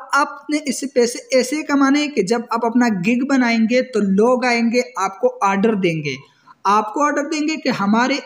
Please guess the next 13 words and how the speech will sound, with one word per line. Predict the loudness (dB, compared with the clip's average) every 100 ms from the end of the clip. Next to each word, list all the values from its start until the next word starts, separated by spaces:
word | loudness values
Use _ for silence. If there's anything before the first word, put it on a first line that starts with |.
| -6
इस, | -4 -2 -4 -6 -2
ये | 2 4 2
जो | 0 -2
इमेज | 2 2 2
है | 0 -4 -4
इससे | -4 -4 -8 -10 -2
आप, | 0 0 -2 -2 -2 -8 _ _ -6
अ, |
बैकग्राउंड | -2 -2 0 0 0 0 0
रिमूव | 0 0 -2 -6 -8
करें। | -6 -6 -10 -18 -20 _ -4
तो | -4
आपने | 0 0 2 2